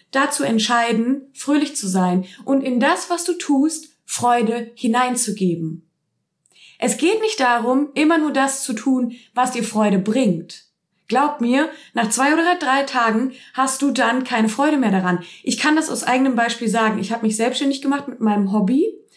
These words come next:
mit meinem Talent und meiner Leidenschaft, dem Tanzen.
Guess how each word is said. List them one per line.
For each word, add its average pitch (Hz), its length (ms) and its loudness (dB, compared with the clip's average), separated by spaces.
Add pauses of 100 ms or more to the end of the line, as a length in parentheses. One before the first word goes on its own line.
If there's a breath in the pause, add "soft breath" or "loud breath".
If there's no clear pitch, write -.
(380 soft breath)
mit 247 140 0
meinem 220 280 2
Talent 226 360 0
und 226 80 -2
meiner 196 200 2
Leidenschaft, 247 540 0
dem 214 160 0
Tanzen. 214 720 -2